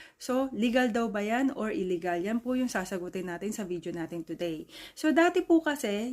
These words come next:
yung mga previous years, legal po yan. Ah, kapag ha-, red calendar po kasi,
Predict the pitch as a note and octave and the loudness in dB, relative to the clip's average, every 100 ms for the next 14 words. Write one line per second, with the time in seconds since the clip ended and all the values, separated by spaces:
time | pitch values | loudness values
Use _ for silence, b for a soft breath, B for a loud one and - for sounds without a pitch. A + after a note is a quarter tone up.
0 | A3+ A#3 A#3 A#3 - D4+ C4 D4+ C#4+ G3 | 0 0 0 -2 0 2 4 2 0 0
1 | F3+ F#3 A#3 - B B - B3 C4 C#4 | 0 0 -4 -8 B B -2 2 4 4
2 | C#4 F3+ F3 F3+ E3+ D#3+ - E3+ C#3+ - | 2 0 0 0 -2 -4 -10 -12 -12 -12
3 | F3 F#3 - G#3 G3+ G3+ - G3 G#3 B3 | -6 -4 -2 0 2 0 0 0 2 2
4 | A#3+ A#3+ B3 A#3 A3+ G3 F3+ | 2 0 -2 -4 -4 -2 -2